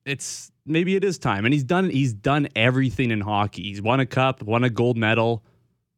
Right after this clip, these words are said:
won a World Juniors. He's been involved in some of the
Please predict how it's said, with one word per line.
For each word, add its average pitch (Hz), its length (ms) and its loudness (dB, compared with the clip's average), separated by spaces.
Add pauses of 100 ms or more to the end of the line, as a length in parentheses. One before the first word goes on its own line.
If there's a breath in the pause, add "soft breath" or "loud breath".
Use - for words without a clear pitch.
(160)
won 113 160 2
a 135 40 4
World 127 280 4
Juniors. 110 600 2
He's 110 220 -2
been 127 200 2
involved 117 460 2
in 113 80 0
some 117 240 -2
of 107 60 -2
the 107 100 0